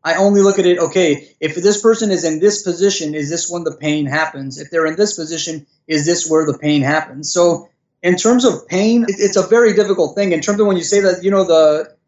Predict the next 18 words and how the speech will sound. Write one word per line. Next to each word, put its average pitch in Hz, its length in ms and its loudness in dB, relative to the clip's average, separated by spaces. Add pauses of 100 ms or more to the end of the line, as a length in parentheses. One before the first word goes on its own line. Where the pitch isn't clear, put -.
(140)
the 165 120 2
hip 208 180 0
flexors 196 360 -2
are 160 240 -4
responsible 180 680 -4
for 165 180 -2
a, 151 60 4
a 151 120 0
lower 170 280 2
back 160 300 0
problem, 196 380 -2 (260)
I 180 120 0
wouldn't 214 220 2
say 208 200 2
that 180 120 2
it's 151 160 -4
the 156 80 -2
hip. - 300 -4